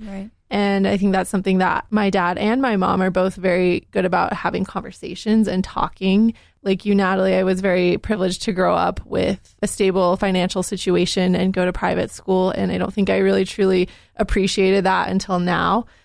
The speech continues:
Speaker 2: as I'm more mature and can think back and reflect on how important it was and how it shaped me to think critically from a young age, but to also want to know and ask and,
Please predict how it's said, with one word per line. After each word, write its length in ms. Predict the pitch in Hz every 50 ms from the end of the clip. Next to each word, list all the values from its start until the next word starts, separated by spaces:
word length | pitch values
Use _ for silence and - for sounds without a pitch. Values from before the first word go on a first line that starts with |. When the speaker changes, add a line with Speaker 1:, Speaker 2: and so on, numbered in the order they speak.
| _ _
Speaker 2:
as 420 | - - 156 202 190 180 175 175 -
I'm 220 | - 175 190 190
more 200 | 185 180 180 180
mature 480 | 180 175 180 - - - 185 185 180 185
and 160 | 175 180 185
can 160 | - - 196 190
think 240 | - 185 185 -
back 280 | - 175 156 180 196 -
and 100 | 240 220
reflect 560 | 202 196 - - - - 190 185 - - - -
on 180 | - 185 190 185
how 240 | - 185 185 185
important 520 | 185 196 214 - - 185 185 196 208 214 226
it 120 | 233 220
was 260 | 214 226 226 233 220
and 140 | 220 196 202
how 140 | 175 190 185
it 120 | 175 -
shaped 400 | - - - 190 175 175 - -
me 220 | 214 202 202 202 202
to 460 | - - - 190 180 180 175 175 170 - _ _ _ _
think 300 | - 196 196 196 - - -
critically 720 | - 214 190 190 190 190 - - 190 180 175 170 175 -
from 140 | - 208 208
a 60 | 208
young 280 | 202 190 185 190 196 190
age, 300 | - 175 170 165 175 185
but 220 | 196 185 185 -
to 200 | - - 240 233 -
also 680 | 208 220 220 202 - 226 208 208 202 196 190 - - - _
want 220 | - 208 214 214 220
to 140 | - 226 202
know 400 | 185 202 208 208 196 185 196 -
and 340 | 196 190 185 180 180 180 -
ask 460 | - 180 180 - - - - - - _ _ _ _ _ _ _ - -
and, 260 | 180 180 190 180 185